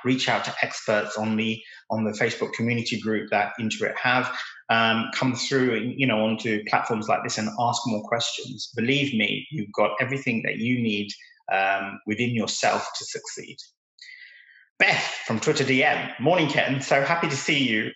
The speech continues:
um, on Ask the Expert. What do you think the best way is to understand your target audience?" Right. Okay. The best way to, uh, uh, really understand your target audience first is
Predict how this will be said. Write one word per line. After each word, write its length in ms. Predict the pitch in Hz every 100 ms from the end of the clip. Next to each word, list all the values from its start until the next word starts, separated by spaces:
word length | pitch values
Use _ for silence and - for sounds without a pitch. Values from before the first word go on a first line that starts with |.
| 113
um, 440 | 110 110 117 117 -
on 180 | 117 117
Ask 200 | 120 110 123
the 100 | 117
Expert. 460 | 117 - 101 95 - - _ -
What 160 | 185 185
do 80 |
you 100 | 196
think 200 | - 180
the 160 | 131 117 139
best 380 | 139 - 135 127
way 160 | 123
is 320 | 123 117 110
to 120 | - -
understand 600 | 127 127 120 - 110 110
your 100 | 104
target 400 | - 104 98 104 -
audience?" 1160 | 104 104 87 - - - - - - - - - - -
Right. 420 | 127 110 110 - - 147 147
Okay. 680 | 156 156 165 123 113 104 - -
The 60 |
best 320 | 123 - - 156
way 360 | 156 135 113 -
to, 200 | 117 113 - -
uh, 40 |
uh, 800 | 139 135 139 139 135 131 139 151
really 240 | 156 170 139
understand 380 | 131 - 120
your 100 | 110
target 380 | 107 123 117 110
audience 480 | 117 110 101 101 -
first 260 | 110 110 110 -
is 260 | 113 107